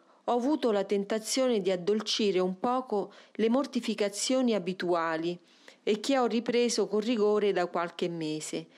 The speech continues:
perché ho sentito che Gesù le desiderava. Ma il mio Gesù mi risponde: "No, persevera.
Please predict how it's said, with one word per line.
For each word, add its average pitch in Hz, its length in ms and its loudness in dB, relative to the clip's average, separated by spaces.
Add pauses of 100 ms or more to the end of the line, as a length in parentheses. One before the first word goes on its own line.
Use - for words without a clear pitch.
(240)
perché 226 320 0
ho 208 40 0
sentito 202 720 -2
che 214 140 -2
Gesù 226 440 0 (240)
le 180 200 0
desiderava. 160 840 -2 (840)
Ma 196 160 0
il 208 80 0
mio 208 200 2
Gesù 180 500 -2 (220)
mi 190 160 0
risponde: 156 800 -6 (1200)
"No, 180 420 -2 (680)
persevera. 170 840 -2